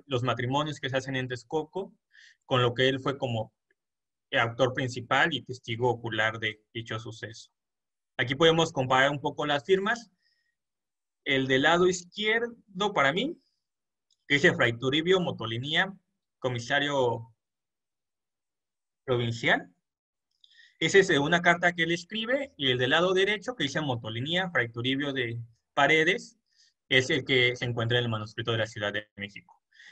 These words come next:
Lamentablemente no tengo las co-, imágenes de los manuscritos que están en el Escorial y que tiene la Hispanic Society of America de, en Nueva York.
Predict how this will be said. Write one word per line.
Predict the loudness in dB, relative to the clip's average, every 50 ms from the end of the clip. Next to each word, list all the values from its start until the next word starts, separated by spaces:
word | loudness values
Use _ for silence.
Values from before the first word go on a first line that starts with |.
| -6 _
Lamentablemente | 2 4 4 6 6 6 6 6 4 4 2 2
no | 2 0 0
tengo | -2 -4 -2 -2 -2 -2 -2 -4 -6 _
las | -2 -2 -2 -2
co-, | -2 -4 -4 -4 -6 _ _ _ _ _ _ _
imágenes | -2 -2 -2 0 0 0 0 2 2 2 2 2 0
de | -2
los | -2 -4 -4 -4
manuscritos | -4 -4 -4 -6 -8 -6 -6 -4 -4 -4 -4
que | -6 -8
están | -8 -4 -2 -2 -2
en | -2 -2
el | -2 -2
Escorial | -2 -4 -4 -6 -4 -2 0 2 4 4 4 2 0
y | -4 -8 -8 -10 _ _ _ -8
que | -6 -4
tiene | -2 -2 -2 0
la | 2 0 0 0 -4 _ _ _ _
Hispanic | -16 -16 -8 -2 0 0 0 0 -4 -8
Society | -8 -8 -4 -2 -2 -2 -2 -2 -6
of | -8 -6 -6
America | -4 -2 0 2 0 0 -2 -4 -6 -6
de, | -6 -10 -16 -20 -20 _ _
en | -8 -6
Nueva | -4 -2 -2 -2 -2
York. | -2 -2 -4 -6 -6